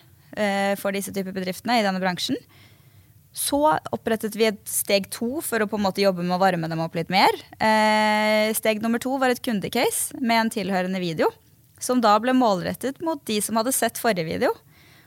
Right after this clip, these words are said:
Og så neste steg var en mer i bunnen av trakten type innhold, eh, hvor målet var at de skulle ta kontakt. Det var en type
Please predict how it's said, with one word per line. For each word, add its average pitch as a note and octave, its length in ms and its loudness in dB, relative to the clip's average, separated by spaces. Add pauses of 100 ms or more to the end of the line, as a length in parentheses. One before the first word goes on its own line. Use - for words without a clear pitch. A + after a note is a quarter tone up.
(140)
Og C4+ 100 0
så C4+ 100 2
neste C4+ 360 0
steg C4+ 320 2
var B3+ 160 2
en B3+ 160 2
mer G3+ 360 4 (580)
i G3 80 -2
bunnen F#3+ 400 2
av G#3 80 2
trakten - 540 -4
type F#3 260 -2
innhold, F#3+ 440 4 (120)
eh, G3+ 320 6
hvor G#3 140 4
målet F3 320 4
var F3+ 100 6
at F3+ 80 0
de F#3 80 -2
skulle F#3 240 -2
ta F3 160 0
kontakt. - 600 0
Det A3+ 100 0
var G#3 160 6
en G3+ 160 0
type F#3 320 -6